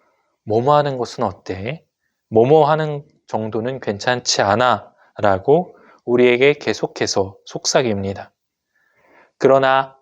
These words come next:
악은 내쫓아야 할 대상이지 대화의 대상이 되어서는 안 됩니다. 대화는 하느님과만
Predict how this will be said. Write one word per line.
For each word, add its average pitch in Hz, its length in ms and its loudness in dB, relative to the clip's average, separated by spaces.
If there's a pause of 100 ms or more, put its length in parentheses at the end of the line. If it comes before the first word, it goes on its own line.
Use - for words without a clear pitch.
악은 117 560 -2 (580)
내쫓아야 156 800 2
할 147 280 2
대상이지 123 840 -2 (480)
대화의 135 760 2
대상이 104 460 -6
되어서는 107 520 -4 (100)
안 104 200 -6
됩니다. 98 420 -4 (840)
대화는 113 640 0 (460)
하느님과만 139 1200 -4